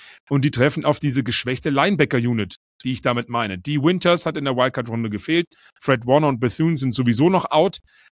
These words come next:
Das ist etwas, das die Seattle Seahawks, glaube ich, mit, mit Walker und Charbonnet unfassbar nutzen werden, so wie in Woche achtzehn auch. Außer Shannon hat eben, weil das ist ja noch nicht lange her, etwas daraus gelesen, gelernt, wie auch immer,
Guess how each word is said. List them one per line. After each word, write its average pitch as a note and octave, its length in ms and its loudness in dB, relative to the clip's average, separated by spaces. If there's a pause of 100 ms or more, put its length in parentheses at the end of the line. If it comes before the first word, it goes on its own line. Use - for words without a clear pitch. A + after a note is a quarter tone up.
(120)
Das E3+ 240 0
ist - 240 -4
etwas, G#3+ 460 0 (100)
das E3 220 2
die D#3+ 300 0
Seattle D#3+ 380 2
Seahawks, F3+ 440 4
glaube E3 360 4
ich, G3 240 -2
mit, D3+ 240 0
mit C#3 200 -2
Walker C#3+ 400 2
und C#3 180 -2
Charbonnet D3 560 0 (340)
unfassbar G3+ 560 4
nutzen D3+ 240 2
werden, D#3 160 4
so C#3+ 140 4
wie C#3+ 60 8
in C3 100 4
Woche C#3 180 2
achtzehn D3 380 -4
auch. C3 260 0 (120)
Außer D3 460 4 (360)
Shannon D#3+ 400 0
hat E3+ 240 0
eben, E3 260 2
weil C#3 80 0
das A#2 100 -4
ist C#3 60 -2
ja D3+ 60 0
noch C3 60 2
nicht B2+ 120 2
lange A2+ 180 2
her, B2 240 2
etwas C#3+ 300 -4
daraus B2+ 340 0 (120)
gelesen, C3 560 2
gelernt, C3 540 0
wie C3+ 100 2
auch A#2+ 160 -2
immer, E3 300 0